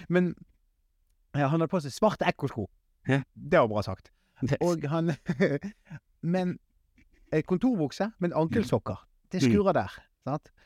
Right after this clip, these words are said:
Speaker 1: Eh, han har på seg boblejakke, lue. Jeg gikk i
Speaker 2: Mhm.
Speaker 1: T-skjorte, eh, s-, bare for å liksom si at temperaturen var ganske OK, men han
Speaker 2: Ja.
Speaker 1: gikk i svart boblejakke, eh, lue, og en bøff med logoen til lokale idrettslaget,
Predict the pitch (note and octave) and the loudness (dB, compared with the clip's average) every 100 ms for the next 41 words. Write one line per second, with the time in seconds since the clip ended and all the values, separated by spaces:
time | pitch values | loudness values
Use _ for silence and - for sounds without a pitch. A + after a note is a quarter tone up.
0 | _ - _ - E3+ F3+ E3+ G3+ G3 A3 | _ -20 _ -4 0 0 -2 -2 -4 -4
1 | F#3 F3+ G3+ A3 - B2+ C3 D#3+ G3+ _ | -2 -2 0 0 0 -2 0 0 -2 _
2 | _ _ _ _ _ - A3+ - C3 - | _ _ _ _ _ 0 4 4 2 0
3 | G3+ - G2+ A2 - - _ _ C3+ C3 | -2 -2 -4 -6 -8 -20 _ _ -2 2
4 | A#2+ A2+ - C#3 C#3+ D3+ B2 B2+ C3+ A2+ | 2 0 -2 2 2 2 0 0 -2 -4
5 | - D#3 A2+ C#3 B2 B2+ G3 B2+ B2+ D3+ | -2 0 0 0 -2 -2 0 0 0 -2
6 | D3+ - D3 - D#3 D#4 _ _ D3+ F3 | -4 -4 -4 0 -2 -2 _ _ 0 2
7 | G#2+ C3+ C3 - G#3+ - C3+ C#3+ C#3+ - | 0 0 -4 -2 -4 -2 -6 -2 -4 -4
8 | F3+ _ _ _ _ - D3 C#3+ F#3+ A3 | -8 _ _ _ _ 0 0 2 0 0
9 | A3+ _ _ - - F3+ F3 _ E3 E3+ | -2 _ _ -20 -4 -4 -4 _ -4 -2
10 | C4 B3 _ _ _ _ _ _ _ D#3 | 0 -2 _ _ _ _ _ _ _ -2
11 | D#3+ A#3 G#3 C3 B2+ A#2 C3 B2+ F3 D3 | 0 2 -2 0 0 0 -2 2 2 2
12 | B2 C#3 D#3+ - A#2+ G2 G2 | 0 0 -2 -2 -6 -4 -8